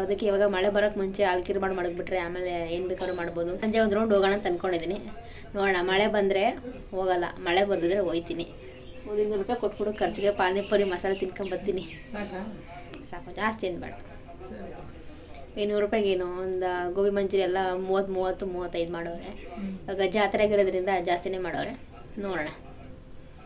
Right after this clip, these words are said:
Speaker 1: So ಇವಾಗ ಹಾಲು ಖೀರ್ ಮಾಡೋಣ ಬನ್ನಿ. So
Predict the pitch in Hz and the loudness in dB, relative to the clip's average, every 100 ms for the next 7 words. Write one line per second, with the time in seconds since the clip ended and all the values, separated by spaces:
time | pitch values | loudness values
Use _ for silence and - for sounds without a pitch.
0 | - - - - - - - - - - | -14 -14 -14 -14 -14 -14 -14 -16 -16 -4
1 | 208 190 190 190 175 196 220 196 180 175 | 0 0 2 4 4 2 0 -2 -2 -4
2 | 170 - - - - - _ - - - | -6 -8 -12 -14 -16 -20 _ -20 -16 -16
3 | - - - - - - - - - - | -16 -18 -18 -16 -16 -12 -12 2 6 8
4 | - - - - - - 170 160 - - | 6 -4 -10 -16 -18 -8 -4 -4 -8 -12
5 | - - - 214 | -12 -12 -2 4